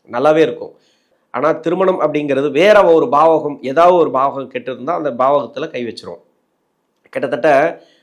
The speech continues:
பண விஷயத்துல கொஞ்சம் கவனமா இருங்க. இல்லைன்னா திருமண வாழ்க்கையில கொஞ்சம் கவனமா இருங்க. இது மாதிரி திருமணத்துக்காக முயற்சி பண்றீங்க, இப்ப சுக்கிர தசையில அப்படின்னா, என்னை பொறுத்த வரைக்கும் திருமணம் அப்படிங்கிறது இப்ப தள்ளி போடுறது நல்லது. சுக்கிர தசையில திருமணமே பண்ணாதீங்க. ஜென்ம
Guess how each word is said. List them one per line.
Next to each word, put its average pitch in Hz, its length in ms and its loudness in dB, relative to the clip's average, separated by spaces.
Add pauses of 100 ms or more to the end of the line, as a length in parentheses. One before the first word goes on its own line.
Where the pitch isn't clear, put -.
(260)
பண 202 240 4
விஷயத்துல 170 400 -2
கொஞ்சம் 147 200 -2
கவனமா 139 360 0
இருங்க. 101 360 -6 (300)
இல்லைன்னா 160 260 0 (120)
திருமண 196 340 2
வாழ்க்கையில 156 340 0
கொஞ்சம் 131 200 -6
கவனமா 117 300 -8
இருங்க. 104 180 -10 (120)
இது 139 180 -6
மாதிரி 110 200 -4 (540)
திருமணத்துக்காக 190 600 0
முயற்சி 160 320 -2
பண்றீங்க, 127 360 -6
இப்ப 123 160 -16
சுக்கிர 143 320 -4
தசையில 123 280 -6
அப்படின்னா, 101 300 -12 (640)
என்னை 160 240 2
பொறுத்த 180 240 -2
வரைக்கும் 165 300 -2
திருமணம் 180 420 0
அப்படிங்கிறது 147 440 -4
இப்ப 156 200 -10
தள்ளி 156 260 -2
போடுறது 135 340 -8
நல்லது. 110 260 -8 (120)
சுக்கிர 156 320 -2
தசையில 156 340 -6
திருமணமே 143 360 -4 (100)
பண்ணாதீங்க. 110 460 -8 (500)
ஜென்ம 202 260 4